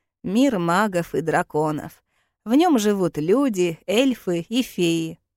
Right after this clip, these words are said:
Больше ни одну расу там не встретить. На первый взгляд, мир добра и силы, но если присмотреться внимательнее, можно увидеть выжженную землю.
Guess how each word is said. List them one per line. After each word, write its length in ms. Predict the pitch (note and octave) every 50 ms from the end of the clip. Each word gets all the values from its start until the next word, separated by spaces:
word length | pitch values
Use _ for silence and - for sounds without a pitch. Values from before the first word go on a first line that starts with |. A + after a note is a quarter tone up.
| _ _ -
Больше 380 | B3+ D4 D4+ C#4 - - B3+
ни 100 | A3+ G#3+
одну 340 | G#3 G3 G3 G3+ G#3 G#3+ G#3
расу 340 | G3+ A3+ A3+ G#3 - - E3+
там 280 | - - F#3 F3+ F3 E3+
не 100 | F#3+ G#3
встретить. 580 | - - - F3+ - - - - - - - _ _ _ _ _ _ _ _ _ _ -
На 180 | F3+ G3+ G#3+
первый 400 | A3 D4+ E4 F4 E4 C4+ C4 A#3+
взгляд, 480 | A3 G#3 G3+ G#3+ A#3+ C#4+ D4+ C#4 - - -
мир 260 | F#3 F#3+ A#3 C#4 B3
добра 400 | A3 G3+ F#3 F#3+ F#3+ F#3+ A#3+ A#3+
и 100 | G#3+ F#3
силы, 540 | E3+ - - - B3 D4 C#4 G3+ D#3+ D3+ E3 - -
но 220 | B3 C4+ D#4 D4
если 340 | B3+ G#3+ G#3+ G3+ - G3 F#3
присмотреться 800 | E3+ - F3 E3+ - F3 F3 F3 - G#3 G3 F#3 - - E3+
внимательнее, 800 | E3+ F3 E3+ E3+ F3 G3 A3 A3 - F#3+ F3+ F3+ F3 E3+ E3 E3 - _ _ _ _ _ _
можно 440 | - C4 D4 D4+ B3+ A#3 G3+ F#3+ F#3
увидеть 440 | F3 F3+ G3+ A3+ G#3 G3 F3 E3 -
выжженную 680 | E3+ E3 E3+ F3 F3 E3+ E3 E3 E3 E3+ E3 E3 F3
землю. 520 | F3+ F3+ E3 D#3+ B2+ C#3+ D3 D3 D#3 -